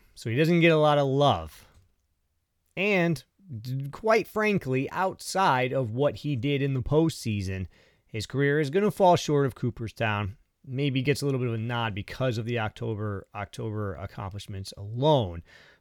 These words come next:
But his regular season has, uh, numbers don't really put him in the echelon, the upper echelon of greatest pitchers. Uh, just being completely bi-, or unbiased here. This is true. Go look it up. He got a little overrated because of the October run. But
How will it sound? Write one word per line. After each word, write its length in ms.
But 180
his 200
regular 520
season 480
has, 580
uh, 320
numbers 420
don't 400
really 260
put 260
him 200
in 160
the 140
echelon, 500
the 100
upper 140
echelon 380
of 100
greatest 340
pitchers. 520
Uh, 380
just 340
being 260
completely 920
bi-, 280
or 240
unbiased 560
here. 240
This 160
is 100
true. 320
Go 100
look 200
it 80
up. 220
He 80
got 160
a 40
little 220
overrated 420
because 280
of 20
the 100
October 360
run. 340
But 240